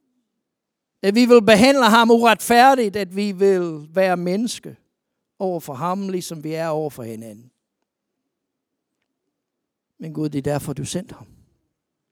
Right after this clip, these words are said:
Fordi du sendte ham m-, midt ned i vor mørke. For at være et lys for os.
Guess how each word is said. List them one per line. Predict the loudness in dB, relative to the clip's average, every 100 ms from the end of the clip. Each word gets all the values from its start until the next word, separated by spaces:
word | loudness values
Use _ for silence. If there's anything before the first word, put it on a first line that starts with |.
| _ _ _ _ _ _ _ _ _ _ _ _ _ _ _ _ _ _ _ _
Fordi | -10 -8
du | -6
sendte | -6 -4 -4 -6
ham | -8 -8
m-, | -10 -10 -8 -6 -4 -4 -6 -8
midt | -10 -6 -4 -6 -8 _ _ -10
ned | -2 -2 -2 -10 _
i | -12
vor | -6 -4 -4
mørke. | -6 -8 -10 -14 _ _ _ _ _ _ _ _ _ _ _ _ _ _ _ _ _ _ _ _ _ _
For | -12
at | -10
være | -10 -12
et | -10
lys | -12 -12 -16
for | -14
os. | -14 -18 -20 -20 _